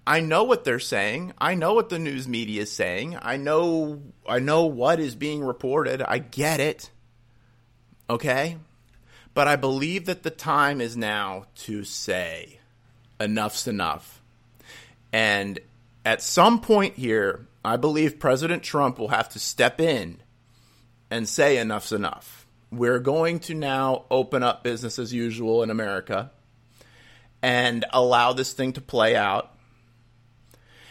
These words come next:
But it is not worth destroying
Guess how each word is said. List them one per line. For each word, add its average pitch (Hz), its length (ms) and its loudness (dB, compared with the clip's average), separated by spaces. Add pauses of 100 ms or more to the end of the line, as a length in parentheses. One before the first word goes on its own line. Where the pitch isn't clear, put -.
(380)
But 127 320 6
it 127 160 4
is 117 180 -2
not 123 540 -2
worth 117 640 4
destroying 120 1300 0